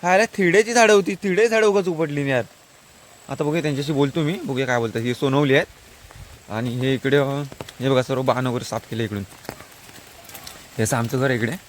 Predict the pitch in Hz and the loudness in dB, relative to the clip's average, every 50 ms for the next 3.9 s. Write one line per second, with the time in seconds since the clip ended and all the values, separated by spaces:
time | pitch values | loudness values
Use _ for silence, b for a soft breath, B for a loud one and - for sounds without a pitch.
0 | - B B B B B - - 117 113 113 123 123 120 120 113 113 123 123 - | -20 B B B B B -12 -8 -6 -4 -2 -2 -2 -2 -2 -2 -4 -4 -6 -6
1 | 120 113 - 123 120 107 113 135 185 - - - - - - - - - - - | -8 -8 -6 -6 -4 -4 -4 -6 -8 -10 -14 -18 -20 -20 -20 -20 -20 -20 -20 -20
2 | - - - - - - - - - - 98 117 113 117 113 117 - 117 117 104 | -20 -20 -20 -20 -20 -20 -20 -20 -12 -6 -4 -4 -2 -4 -4 -4 -2 -2 0 0
3 | 113 117 117 123 117 123 123 123 117 120 120 - 139 117 117 131 139 139 | 0 0 0 -2 -2 -4 -4 -2 -2 -4 -4 -2 -2 -2 -2 -2 -2 -4